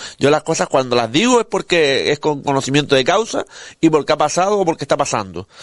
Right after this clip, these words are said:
Vale, igual que lo, lo que he dicho, por ejemplo, la Masorata, eh, eh, me consta porque el otro día pasé por allí y es, es cierto. Lo de las luces es cierto porque el otro día me pa-, me pasó y,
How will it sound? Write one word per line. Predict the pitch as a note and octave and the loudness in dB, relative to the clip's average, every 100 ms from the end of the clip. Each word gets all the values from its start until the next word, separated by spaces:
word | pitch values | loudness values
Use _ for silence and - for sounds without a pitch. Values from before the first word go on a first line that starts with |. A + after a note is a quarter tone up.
| - - - | -18 -20 -4
Vale, | B2 A2+ | 0 2
igual | B2 | 2
que | C3+ | 2
lo, | C3+ B2+ | 2 0
lo | A#2+ B2 | 0 2
que | B2+ | 2
he | |
dicho, | D3 | 0
por | C3+ | 0
ejemplo, | C#3 B2+ | 0 0
la | A2+ | 0
Masorata, | A2 A#2 C3 F3 G3 G3 | 0 0 0 2 0 0
eh, | - A#2 G2+ E2+ - | 0 -2 -2 -4 -4
eh, | E2 - | -6 -4
me | A2+ A#2 | -4 -2
consta | C3+ E3+ F3 G3 | 0 0 0 -2
porque | A2+ | 0
el | A#2 | 0
otro | A2+ | 2
día | A#2 | 2
pasé | G2+ A2+ | 0 0
por | |
allí | G#2 A2+ F3 G#2+ G2+ - | 0 2 2 0 -4 -8
y | - B2 | 0 2
es, | C3 - | 2 0
es | C3 | -2
cierto. | - C3 B2 G2 G2+ F#2+ - | 0 2 2 0 -8 -10 -6
Lo | - | 0
de | C3 | 2
las | B2 | 2
luces | C3+ F3 D#3+ - | 2 2 2 0
es | B2 | 0
cierto | - D3+ G3 G#3+ G#3+ | 0 2 2 0 0
porque | F#3 C#3 | -2 0
el | A#2+ | 0
otro | A2+ A#2 | 2 2
día | A#2+ | 2
me | A#2+ | -2
pa-, | - - G#2 - | -6 -4 -4 -6
me | A2 G2+ G2+ | -10 -12 -12
pasó | - G2 - D#3 G#3 - | -4 -4 -2 -2 -4 -4
y, | A2+ G#2+ G2+ | 0 0 0